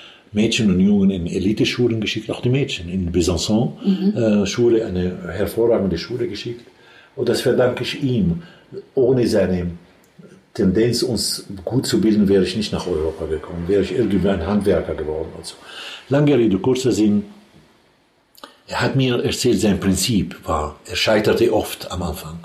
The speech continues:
Speaker 1: Er scheiterte oft. Und da sagte er, "Nimm immer eine Handvoll Lehm und hau sie gegen die Wand. Äh, z-, verzweifle, gib nie auf. Entweder klebt sie, dann hast du dein Ziel erreicht, oder rutscht sie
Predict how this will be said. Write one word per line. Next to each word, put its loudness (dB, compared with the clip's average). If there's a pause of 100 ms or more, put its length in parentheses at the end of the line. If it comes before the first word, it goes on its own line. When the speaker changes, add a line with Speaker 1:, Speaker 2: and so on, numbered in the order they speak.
(480)
Speaker 1:
Er -2
scheiterte 2
oft. -6 (840)
Und -2
da 4
sagte 2
er, 2 (1300)
"Nimm 2
immer 0
eine 0
Handvoll 0
Lehm 2
und -2
hau 2
sie 2
gegen 2
die -4
Wand. -6 (920)
Äh, 4
z-, -6
verzweifle, 0
gib 0
nie 2
auf. -8 (920)
Entweder 4
klebt 2
sie, 2
dann -2
hast -4
du -4
dein 2
Ziel -2
erreicht, -4 (120)
oder 2 (160)
rutscht 0
sie -4